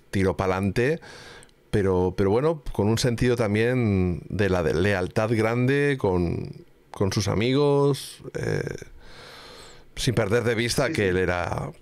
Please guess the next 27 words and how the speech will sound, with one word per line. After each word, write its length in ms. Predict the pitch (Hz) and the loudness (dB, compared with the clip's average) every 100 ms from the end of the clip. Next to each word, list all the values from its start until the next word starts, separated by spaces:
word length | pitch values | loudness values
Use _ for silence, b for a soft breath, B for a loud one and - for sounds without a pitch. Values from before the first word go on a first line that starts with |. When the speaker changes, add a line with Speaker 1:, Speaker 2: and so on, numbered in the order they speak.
| - | -4
Speaker 1:
el 140 | 104 | -2
que 80 | 101 | 0
había 160 | 95 | 0
conseguido 400 | 107 101 101 101 | 0 0 2 2
el 60 | 98 | 2
contrato, 500 | 98 92 110 139 104 | 2 2 0 2 2
¿no? 240 | 107 147 110 | 2 2 2
Ya, 140 | 101 | 2
ya 260 | - - 104 | 0 0 0
hicimos, 460 | 104 123 110 104 | 0 2 2 2
yo 100 | 107 | 0
creo 140 | 101 98 | 0 0
que 80 | |
alguna 240 | 98 98 95 | 0 2 2
emisión 400 | 92 - 101 95 | 2 2 2 2
y 60 | |
contamos 480 | 90 87 87 85 - | 0 0 2 0 0
algo 260 | 87 87 82 | 0 2 2
la 80 | 82 | 2
historia. 340 | - 95 98 | 0 0 2
También 220 | 98 98 | 0 0
tengo 180 | 98 113 | 0 0
un 80 | 110 | 2
top 200 | 101 - | 0 -2
ten 220 | - 95 | 0 0
por 140 | 90 90 | 0 0
ahí, 220 | 87 104 | 2 -2